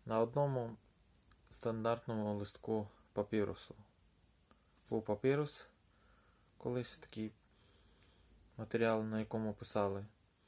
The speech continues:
І на одному листку воно поміщалося, навіть менше, ніж на одному листку.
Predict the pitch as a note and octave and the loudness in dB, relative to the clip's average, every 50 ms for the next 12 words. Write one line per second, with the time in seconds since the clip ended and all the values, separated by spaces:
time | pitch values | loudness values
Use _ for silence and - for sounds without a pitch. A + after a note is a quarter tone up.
0 | - - _ - _ - _ _ _ _ _ _ _ - _ _ _ _ - A2+ | -20 -20 _ -20 _ -20 _ _ _ _ _ _ _ -20 _ _ _ _ -8 -2
1 | A#2 A#2 A#2 A#2+ C3 C3 B2+ A#2+ A#2 - - - - C#3 A#2+ A2 - - - - | 0 0 0 2 2 0 2 0 -2 -4 -6 -6 -4 -4 -4 -4 -6 -12 -20 -12
2 | - G#2+ G#2+ G#2+ G2+ - - G#2+ G#2+ G#2 - - - F2+ E2+ F2+ - - - - | -8 -4 -2 -2 -2 -2 -4 -4 -4 -4 -6 -2 -2 0 0 -2 -4 -8 -10 -14
3 | - - - - - _ - G#2 G#2 G#2 G#2 - A2+ G#2 G2+ F#2+ F#2+ - - F2+ | -16 -20 -20 -20 -20 _ -2 0 0 0 0 -2 -2 -2 -2 -2 -4 -8 -10 -10
4 | E2 F2 F#2+ - - - - - - _ _ _ _ _ _ _ - _ _ - | -10 -10 -12 -14 -16 -18 -20 -20 -20 _ _ _ _ _ _ _ -20 _ _ -20
5 | - _ _ _ B2 G#2+ G2+ G2 F#2 G2+ F#2+ F#2+ E2+ F2 - - - - - | -20 _ _ _ -10 -6 -4 -4 -2 -2 -4 -4 -4 -6 -8 -10 -10 -12 -12